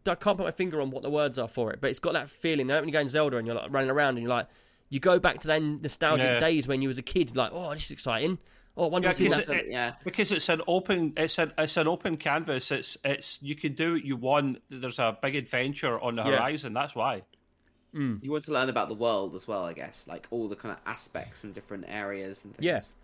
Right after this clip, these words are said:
Speaker 1: and when you go on the
Speaker 3: Um,
Speaker 1: map, it unlocks all these missions, and some are fighting missions, some are to go and get weapons, and some are to do building. So you're totally free to pick the ones you wanna do, and you can just go at them at your leisure when you want.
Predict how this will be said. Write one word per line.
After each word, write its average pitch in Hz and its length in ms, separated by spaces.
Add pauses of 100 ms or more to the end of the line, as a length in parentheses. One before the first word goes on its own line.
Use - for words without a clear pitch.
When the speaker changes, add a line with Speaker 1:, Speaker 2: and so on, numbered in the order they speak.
Speaker 1:
and 160 120
when 220 100
you 226 80
go 196 120
on 175 60
the 175 60
Speaker 3:
Um, - 60
Speaker 1:
map, 139 280 (440)
it 165 60
unlocks 190 340
all 175 60
these 147 140
missions, 131 500
and 143 360 (840)
some 165 240
are 131 60
fighting 143 280
missions, 139 380
some 143 180
are 135 40
to 135 120
go 131 140
and 131 120
get 123 160
weapons, 135 460
and 110 100
some 143 240
are 139 40
to 135 100
do 127 220
building. 131 580 (560)
So 160 360 (100)
you're 156 180
totally 180 400
free 170 280
to 131 100
pick - 180
the 139 60
ones 139 240
you 135 80
wanna 127 160
do, 123 400
and 139 160
you 151 80
can 143 120
just 135 160
go 143 200
at 123 60
them 117 120
at 123 140
your 123 80
leisure 120 260
when 117 140
you 117 80
want. 131 260